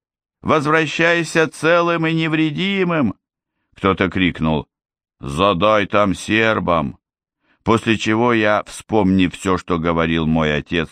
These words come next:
читая газеты, заорал: «И австрийцам!»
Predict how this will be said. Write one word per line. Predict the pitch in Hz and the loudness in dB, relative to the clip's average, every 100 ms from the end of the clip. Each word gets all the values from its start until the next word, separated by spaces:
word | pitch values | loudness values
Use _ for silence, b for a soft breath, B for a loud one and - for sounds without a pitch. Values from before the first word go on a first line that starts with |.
| - | -10
читая | 85 76 82 78 78 | -8 -4 -2 0 -2
газеты, | 76 78 87 82 80 | -2 -4 -2 -4 -4
заорал: | 71 78 80 80 78 78 76 _ _ _ _ _ _ - | -6 -2 0 2 2 0 0 _ _ _ _ _ _ -4
«И | 147 | 0
австрийцам!» | 170 180 160 - 180 202 208 185 - 160 143 110 87 | 2 0 -2 -6 -4 -2 -4 -6 -4 0 2 2 -2